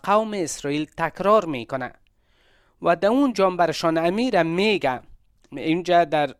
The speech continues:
فصل پنجم کتاب تثنیه از آیهٔ اول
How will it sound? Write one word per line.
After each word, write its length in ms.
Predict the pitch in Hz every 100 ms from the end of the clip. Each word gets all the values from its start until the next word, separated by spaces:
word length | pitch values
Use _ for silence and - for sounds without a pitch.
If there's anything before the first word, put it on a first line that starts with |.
| _ -
فصل 380 | 170 - 170
پنجم 580 | 160 151 143 135 165 170
کتاب 380 | 156 147 156 147
تثنیه 480 | 139 143 - 165 170
از 160 | 147
آیهٔ 240 | 139 139 135
اول 440 | 131 139 190 156